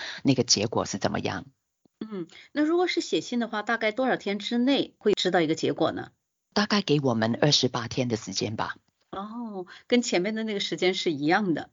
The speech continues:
Speaker 1: 嗯。
Speaker 2: 那这个付款结算之后会有哪些不同的结果呢？我想每个家庭应该得到的这个补贴是不同的。
Speaker 1: 对，当我们完成这个付款结算的时候呢，可能会出现以下三种结果。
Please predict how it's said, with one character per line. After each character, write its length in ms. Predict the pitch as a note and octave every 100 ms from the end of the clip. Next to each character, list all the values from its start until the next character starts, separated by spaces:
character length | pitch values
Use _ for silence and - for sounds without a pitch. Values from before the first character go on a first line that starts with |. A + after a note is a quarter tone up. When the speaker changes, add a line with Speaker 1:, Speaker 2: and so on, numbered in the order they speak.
| _ _
Speaker 1:
嗯。 300 | - E3 A2 - _ _ _ -
Speaker 2:
那 160 | C#4
这 120 | C#4+ E4+
个 60 |
付 160 | E4+ F4
款 200 | A3+ F3
结 180 | - F#3
算 220 | C#4 A#3
之 180 | - C4+
后 220 | D4 A#3
会 200 | - D#4
有 100 | D4+
哪 240 | C4+ -
些 160 | - A#3
不 140 | A#3+
同 260 | - - E3+
的 100 | -
结 220 | - D#3
果 220 | F3+ -
呢？ 220 | - - -
我 80 | F#3
想 160 | A3+
每 140 | A3 -
个 80 |
家 180 | E3+ A3+
庭 180 | A#3 D#3
应 100 | D#3+
该 160 | E3+ F3
得 260 | - D#3
到 160 | F3+ E3+
的 100 | D#3
这 160 | F#3+
个 120 | E3 D#3
补 220 | D#3+ -
贴 220 | - F#3
是 100 | G3
不 120 | G3
同 300 | - - -
的。 200 | D3+ - _ _ _ - -
Speaker 1:
对， 400 | F#3+ D#3+ C3+ -
当 220 | A3 B3
我 140 | F#3 B2
们 300 | B2 C3+ D#3
完 200 | B2+ C#3+
成 280 | - C3+ C#3
这 180 | D#3+ D3+
个 340 | C#3+ B2 A2+ -
付 140 | -
款 180 | - A2+
结 160 | A2+
算 200 | A2+ C3+
的 80 | C3
时 140 | - A2+
候 140 | C3
呢， 160 | B2+ A#2 - -
可 120 | - E3
能 120 | G3
会 160 | A#3+
出 240 | G3+ - G#3+
现 300 | - D3+ D3
以 80 | F#2+
下 320 | - D3 -
三 420 | - - F3 F3
种 240 | F#3 B2 C3+
结 220 | - G2+
果。 320 | G#2 G2 -